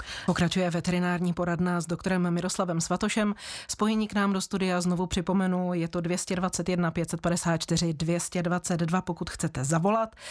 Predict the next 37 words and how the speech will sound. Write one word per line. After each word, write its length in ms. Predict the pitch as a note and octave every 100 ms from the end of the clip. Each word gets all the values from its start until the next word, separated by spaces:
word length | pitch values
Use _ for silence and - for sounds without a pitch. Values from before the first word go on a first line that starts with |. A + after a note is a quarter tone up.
| - -
a 80 | D#3
šest 260 | - F#3+
set 160 | G3+ F3+
pět 180 | F3 -
padesát 460 | D#3 E3 D#3+ D#3+
pět 180 | - D#3+
čtyři 280 | - D#3 D#3
osmičky, 500 | C#3+ E3 D#3+ - D#3+
jestliže 400 | C#3 - D3 D3 D3
raději 340 | D#3+ D#3 D#3
napíšete 580 | D3 C#3+ D3 D#3 D3 C#3+ - C#3+
S 160 | -
M 160 | F3 D#3+
S 180 | D3+ -
ku. 180 | F3 - - - - - - -
A 40 |
někdo 260 | B3 F3 D3+
napsal: 500 | F3 - A#3 A3+ A3
„Máme 280 | F3 E3 E3+
fenu 300 | G3+ G3+ G3+
čtyři 360 | - E3+ E3
týdny 280 | E3+ E3+ E3
po 140 | E3+
porodu 500 | E3+ G3 F#3+ F3 F3+
a 160 | D#3+ -
odmítala 580 | F3 F3+ F3 F3 E3+ E3
kojit. 380 | - G3+ F3 E3 - - - D#3+
Dnes 400 | E3+ G3 A3 G#3
jí 120 | G#3
stvrdly 400 | - E3 E3 D#3
struky, 420 | - F3 F3+ F#3+
nemůže 340 | E3 E3 E3
ani 200 | - E3
chodit. 440 | E3 D#3 D3+ C#3+ -
Děkuji 400 | D3 C#3+ E3 G3
za 140 | F#3+
radu.“ 240 | D#3+ D#3